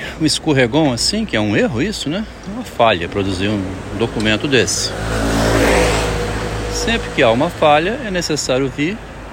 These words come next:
corrigir a falha, consertar pra se tornar racional. Nesse ponto, vou falar uma frase aqui do analista, né, que fez a entrevista do casal no dia da separação.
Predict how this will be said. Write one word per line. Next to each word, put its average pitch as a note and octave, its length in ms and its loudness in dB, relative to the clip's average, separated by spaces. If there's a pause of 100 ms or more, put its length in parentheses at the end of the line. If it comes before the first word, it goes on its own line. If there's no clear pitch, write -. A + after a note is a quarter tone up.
(560)
corrigir D3+ 420 2
a D#3 60 0
falha, E2 420 0 (1080)
consertar C#3 760 2 (540)
pra C#3+ 100 -2
se - 100 -8
tornar A2+ 380 0
racional. C3+ 540 0 (1400)
Nesse - 220 -2
ponto, F#3 420 2
vou F#3 80 2
falar E3 180 0
uma D3+ 120 4
frase B2+ 340 4
aqui D3+ 200 0
do D3+ 140 2
analista, A2+ 540 0
né, A#2 280 -2
que A#2+ 80 -6
fez A#2 280 0
a A2 40 0
entrevista G#2+ 520 -4
do A2+ 80 -6
casal G#2+ 420 0
no A2 100 -2
dia B2 140 -2
da A2 120 -4
separação. G#2+ 720 -4